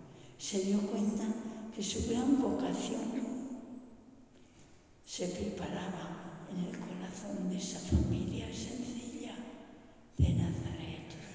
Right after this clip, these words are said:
Y Jesús regresó con ellos y les estaba sujeto. Y crecía, nos dice Lucas, perdón, crecía en edad,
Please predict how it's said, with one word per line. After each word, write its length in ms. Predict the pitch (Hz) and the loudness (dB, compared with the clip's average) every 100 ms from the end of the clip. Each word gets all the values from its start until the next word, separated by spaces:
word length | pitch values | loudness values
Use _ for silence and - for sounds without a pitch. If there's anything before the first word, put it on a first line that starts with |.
| - - - - - - - - - - - - - - - - - | -14 -16 -18 -20 -20 -20 -20 -20 -20 -20 -20 -20 -20 -20 -20 -18 -10
Y 100 | - | -8
Jesús 680 | 170 185 - - - - - - - - | -2 0 0 0 0 -2 -4 -8 -10 -6
regresó 640 | 208 190 185 - - - | 0 2 2 0 0 -2
con 160 | 233 185 | 0 2
ellos 460 | 180 185 165 - - - - - - - - - 339 | 2 2 0 -2 -4 -6 -10 -12 -14 -16 -16 -12 -2
y 100 | 190 | 2
les 300 | 208 202 - | 4 2 0
estaba 340 | 214 247 254 | -2 -2 -2
sujeto. 680 | - - - - - - - - - - - - - - - - - - - - - - - - | -2 2 2 2 -2 -4 -4 -6 -8 -10 -12 -16 -18 -20 -20 -20 -20 -20 -20 -20 -20 -20 -20 -12
Y 60 | - | -8
crecía, 640 | - 180 185 - - 214 | -2 6 12 12 12 12
nos 200 | 202 - | 10 8
dice 320 | - - - - | 6 8 8 8
Lucas, 460 | 185 202 220 226 - - - - - - - - | 6 4 0 -2 -2 -4 -6 -12 -14 -16 -16 -16
perdón, 400 | - 185 180 190 190 - - - - - - | -12 -8 -6 -4 -6 -12 -16 -18 -20 -20 -4
crecía 600 | 190 185 - 226 226 233 | 0 0 0 -2 0 0
en 100 | 180 | 0
edad, 360 | 170 165 185 | 0 0 -2